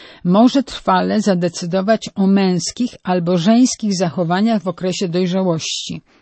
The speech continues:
niezależnie od czynników środowiskowych, co przyczyniło, co przeczyło teorii, że płeć wynika ze środowiskiego-, środowiskowego uczenia się roli kobiety albo mężczyzny,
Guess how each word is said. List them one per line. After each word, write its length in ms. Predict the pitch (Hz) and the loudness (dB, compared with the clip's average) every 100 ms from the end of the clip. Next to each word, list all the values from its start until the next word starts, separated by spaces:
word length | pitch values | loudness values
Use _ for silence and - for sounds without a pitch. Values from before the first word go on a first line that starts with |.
| _ | _
niezależnie 920 | 180 208 262 247 214 165 156 165 180 254 | 4 6 6 4 4 0 -4 -4 -4 -4
od 120 | 208 | -6
czynników 500 | - 202 190 175 170 | -4 -2 -2 -2 -6
środowiskowych, 1080 | - 196 202 220 190 - - 156 160 180 - - - - - - | -4 -2 -2 -4 -8 -10 -8 -10 -10 -18 -20 -20 -20 -20 -20 -4
co 160 | 190 | -2
przyczyniło, 760 | 170 277 - 320 277 277 277 269 - 262 208 202 | 0 -4 0 2 4 4 4 2 -2 -4 -4 0
co 120 | 233 | -2
przeczyło 540 | - 247 - 320 240 | 0 0 2 2 2
teorii, 520 | - 175 165 165 180 247 - _ _ _ | 2 2 2 0 -2 -2 -2 _ _ _
że 220 | 196 202 214 | 0 2 2
płeć 520 | - 220 220 170 165 | 2 4 4 0 -4
wynika 460 | 175 208 220 214 190 | 2 4 4 2 0
ze 160 | 180 | 0
środowiskiego-, 1000 | 175 208 214 196 175 165 - 202 202 208 202 - - | 0 0 0 0 -2 -8 -8 -6 -4 -4 -6 -8 0
środowiskowego 1000 | 220 220 196 175 165 - 156 175 220 208 | 2 4 4 2 -4 -4 -2 -2 2 0
uczenia 440 | 180 - 175 196 | 0 -4 -4 -2
się 160 | 196 226 | -2 0
roli 320 | 247 240 160 | 2 2 0
kobiety 560 | - 180 165 156 - 180 | -4 -4 -4 -6 -6 -6
albo 240 | 190 196 | -4 -2
mężczyzny, 720 | 220 233 - - 147 - 170 | 0 0 -4 -10 -12 -12 -12